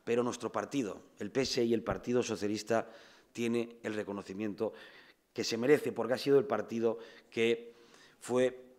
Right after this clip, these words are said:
nuclear o central o partícipe para acabar con el terrorismo. Y hoy quiero también tener un reconocimiento, una mención para dos referentes socialistas, dos personas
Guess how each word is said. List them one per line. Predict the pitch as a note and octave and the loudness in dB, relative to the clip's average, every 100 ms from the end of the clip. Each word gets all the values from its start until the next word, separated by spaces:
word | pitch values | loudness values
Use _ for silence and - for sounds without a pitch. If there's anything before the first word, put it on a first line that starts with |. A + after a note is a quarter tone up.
| _ - | _ 0
nuclear | C#3 B2+ A#2 D3 E3+ | 2 4 8 12 12
o | C3+ | 10
central | A#2+ A2+ B2+ D3 | 6 4 10 10
o | D3 | 10
partícipe | C3+ A#2+ E3+ D#3+ B2 G#2 | 6 0 0 0 0 -2
para | G#2 A2+ | 0 0
acabar | G#2 G#2 G#2+ - - - - | 2 2 2 -2 -14 -20 -10
con | - A#2 | -2 0
el | |
terrorismo. | A2 A#2 C#3 A#2 | 2 4 4 2
Y | A#2+ | 12
hoy | D3+ E3+ | 12 12
quiero | D#3+ D#3+ D#3+ | 12 12 12
también | C3 C#3 D#3+ D#3+ F3 - - - _ | 12 10 12 12 10 -2 -16 -20 _
tener | - A#2 D3 | -6 2 4
un | D3 | 4
reconocimiento, | D3+ C3 C3 A2 B2 D3+ D3 | 4 4 2 0 4 4 8
una | C#3+ | 10
mención | D3 C3 C3 C#3 D3 C#3 - - - | 10 8 12 12 12 8 -4 -16 -16
para | - A2+ A#2+ | 2 6 8
dos | C3 C3+ - - - _ | 8 8 2 -10 -16 _
referentes | - A2+ A2+ A2+ C3 B2 F#2+ - - | -8 -6 -2 2 2 2 -2 -6 -8
socialistas, | - G#2 A2 A#2 A#2 F#2+ D#2+ | -6 -2 0 0 -2 -6 -2
dos | G#2 A#2 | -2 2
personas | A#2 G#2 A#2+ B2 A#2+ - | 2 4 4 4 2 -8